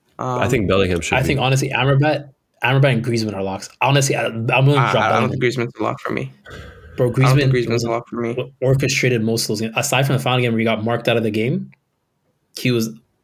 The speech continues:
Speaker 3: the second best player if it wasn't Mbappe. Like, he was,
Speaker 2: So
Speaker 3: if it was Mbappe was the
Speaker 2: Griezmann
Speaker 3: best player, he would be the best player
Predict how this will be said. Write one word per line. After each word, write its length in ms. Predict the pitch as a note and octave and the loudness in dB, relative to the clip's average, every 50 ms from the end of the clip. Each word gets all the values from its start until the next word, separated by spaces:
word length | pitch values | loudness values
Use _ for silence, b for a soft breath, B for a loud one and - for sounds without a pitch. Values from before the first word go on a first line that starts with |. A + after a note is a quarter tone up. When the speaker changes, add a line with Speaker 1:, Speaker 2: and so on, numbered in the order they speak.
| _ _ _ _ _ - - - - - - _ - | _ _ _ _ _ -20 -20 -20 -20 -20 -20 _ -4
Speaker 3:
the 100 | - C3 | -4 -2
second 360 | - - - C#3 C3+ - C3+ B2 | -2 0 0 0 0 2 2 0
best 180 | A#2+ A2+ - | 0 0 0
player 140 | - A#2+ A2+ | 0 0 0
if 120 | A2+ A2 A#2 | 0 -2 -2
it 20 | |
wasn't 280 | A2+ A2+ A2+ A2 G#2 G#2 | -2 -2 -2 -2 -4 -4
Mbappe. 360 | G#2 G2+ G2 - G#2+ B2+ - - _ _ _ _ - | -6 -6 -8 -8 -10 -12 -12 -18 _ _ _ _ -8
Like, 100 | - G#2+ | -6 -4
he 80 | G#2 A#2 | -2 -2
was, 140 | A#2 A2+ - | -2 -2 -2
Speaker 2:
So 80 | - G2 | 0 0
Speaker 3:
if 140 | - C3+ C#3 | 0 2 2
it 60 | C3+ | 2
was 180 | C#3+ B2 C3+ | 2 2 2
Mbappe 220 | C3+ C3+ C#3 C#3+ D3 | 2 4 4 4 4
was 100 | C#3 C3+ | 4 4
the 60 | C#3 | 4
Speaker 2:
Griezmann 0 | |
Speaker 3:
best 80 | C3+ C#3+ | 4 2
player, 100 | B2+ A#2 | 2 0
he 60 | A#2+ | -2
would 100 | A2 A2 | -2 -2
be 80 | A#2 | -2
the 60 | G#2+ G2+ | -2 -2
best 180 | G#2 G2 - - | -4 -6 -6 -10
player 220 | A2 G#2 G#2 | -12 -12 -12